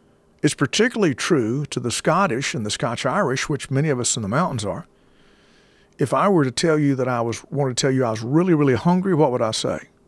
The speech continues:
I'd say, "Man, I'm starving to death." Now,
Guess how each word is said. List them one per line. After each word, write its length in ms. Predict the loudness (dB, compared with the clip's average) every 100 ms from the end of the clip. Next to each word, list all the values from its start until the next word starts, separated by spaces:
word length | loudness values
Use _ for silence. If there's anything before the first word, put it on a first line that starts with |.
| _ _ _ _ _ _ _ _ _ _
I'd 100 | -6
say, 160 | -4 -4
"Man, 200 | -4 -2
I'm 120 | -2
starving 440 | -2 0 0 0 -4
to 40 |
death." 380 | -6 -8 -12 -20 _ _ _ _ _ _ _ _ _ _ _ _ _ _ _ _ _ _ _ _ _ _ -4
Now, 260 | -2 -2